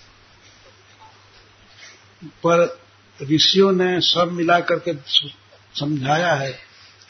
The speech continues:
कि एक ऐसा रास्ता है जो चल सकता है,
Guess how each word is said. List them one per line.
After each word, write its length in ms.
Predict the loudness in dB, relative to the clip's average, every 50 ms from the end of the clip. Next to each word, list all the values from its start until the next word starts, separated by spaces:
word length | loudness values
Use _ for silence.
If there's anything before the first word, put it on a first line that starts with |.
| -10
कि 200 | -4 -2 -2 -2 0 2
एक 260 | 4 4 4 4 2
ऐसा 380 | 2 2 2 0 0 0 0 2
रास्ता 500 | 2 0 0 0 -2 -4 -2 0 0 2
है 200 | 2 -2 -4 -8 -10
जो 340 | -10 -8 -6 -6 -6 -8 -10 -18 _ _ _ _ _ -20 -20 -20 -20 -20 _ _ _ _ _ _ _ _ _ _ _ _ _ _ _ -20 _ _ _
चल 240 | -4 -2 -2 -2 -2
सकता 480 | -4 -6 -10 -10 -12 -14 -12 -8 -6 -6
है, 120 | -6 -6